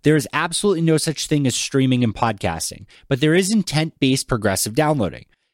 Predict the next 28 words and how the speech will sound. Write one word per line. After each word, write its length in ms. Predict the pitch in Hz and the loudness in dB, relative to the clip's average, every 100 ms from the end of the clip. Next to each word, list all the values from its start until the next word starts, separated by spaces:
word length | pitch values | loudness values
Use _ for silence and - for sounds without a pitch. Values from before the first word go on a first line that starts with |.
| _ | _
If 140 | - 135 | -6 -2
apps 320 | 151 165 - | -2 -2 0
like 160 | 226 | 2
Apple 260 | 175 156 160 | 2 0 -2
Podcasts 520 | - 143 - 143 - | 0 -2 0 -2 0
and 80 | 120 | 0
Overcast 720 | 117 127 - 117 113 101 98 | 2 0 -2 -6 -6 -10 -2
didn't 340 | 131 135 190 - | 0 2 0 0
auto-download 720 | 120 123 123 113 110 113 104 | 0 2 2 0 0 0 0
episodes, 640 | 117 - - 78 58 - - _ - | 0 -4 -6 -8 -12 -18 -18 _ -6
then 220 | 131 156 | 0 2
the 140 | 160 - | 2 2
industry 480 | 190 233 - 220 | 2 2 0 0
would 240 | 175 139 135 | 4 4 4
know 320 | 131 113 107 | 2 2 2
that 220 | 113 113 - | 0 -2 -2
every 320 | 156 180 220 | -4 -2 0
single 380 | 220 - 196 180 | 0 0 2 2
download 440 | 147 135 147 151 | 2 0 2 0
request 400 | 139 - 113 104 | 0 -2 -2 -2
was 160 | - 104 | -2 2
initiated 560 | 110 131 143 117 95 90 | 4 4 4 2 2 2
by 120 | 107 | 0
a 120 | 107 | 2
listener 400 | 113 143 175 180 | 2 2 0 2
manually 460 | 156 110 107 110 107 | 2 2 2 2 2
pressing 420 | - 95 - 92 | 0 -2 0 0
play. 320 | - 127 - | 0 -2 -4